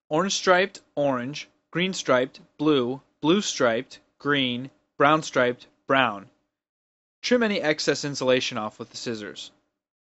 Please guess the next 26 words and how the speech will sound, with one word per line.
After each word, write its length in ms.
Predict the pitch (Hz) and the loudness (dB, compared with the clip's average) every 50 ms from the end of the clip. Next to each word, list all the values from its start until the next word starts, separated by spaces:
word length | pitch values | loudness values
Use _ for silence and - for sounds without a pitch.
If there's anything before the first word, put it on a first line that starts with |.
| _ _ _ _ _ _ _ _ _ _ - | _ _ _ _ _ _ _ _ _ _ 0
Bunch 220 | - 220 214 - | 0 0 2 2
the 80 | - 165 | 2 4
wires, 480 | 131 139 131 131 127 131 151 - - - _ _ | 8 10 10 10 10 8 6 2 -4 -12 _ _
being 180 | - 170 165 160 | -4 -4 0 2
careful 280 | - 175 180 - 185 | 4 4 4 4 2
to 80 | 165 156 | -2 -2
keep 240 | 147 - 151 139 - | -2 -4 -4 -6 -6
them 160 | 147 139 139 | -6 -6 -4
in 60 | 135 | -4
order. 340 | 131 127 120 110 107 92 - _ _ _ _ _ _ _ _ _ _ _ _ _ _ _ _ _ _ _ _ _ _ _ _ _ _ _ _ _ | -4 -4 -4 -4 -6 -6 -8 _ _ _ _ _ _ _ _ _ _ _ _ _ _ _ _ _ _ _ _ _ _ _ _ _ _ _ _ _
Place 240 | - 226 262 262 - | 6 8 8 8 6
the 80 | - | 4
R 160 | 220 196 196 190 | 6 6 6 6
J 180 | 175 196 185 | 6 4 4
forty-five 560 | 175 - 170 165 160 151 - 151 147 151 143 | 4 4 4 4 4 4 4 4 4 4 2
connector 420 | - - 139 127 123 - - 139 139 | -2 -2 -2 -2 -2 0 -2 -2 0
over 240 | - 156 165 170 170 | 2 2 2 2 0
the 100 | 147 135 | -2 0
wires, 460 | 117 120 117 113 113 117 135 - - - | 0 0 0 0 0 -2 -4 -6 -10 -10
allowing 340 | - 143 151 165 175 190 196 | -4 0 2 2 2 2 0
it 120 | 190 180 - | -4 -4 -6
to 60 | 165 | -6
space 340 | - - - 170 165 160 - | -6 0 2 2 2 2 2
the 80 | 160 | 2
wires 300 | 139 139 135 135 135 - | 4 4 4 2 2 -2
evenly. 520 | 139 156 151 135 135 123 113 101 87 - | -4 -4 -4 -6 -6 -8 -8 -10 -12 -14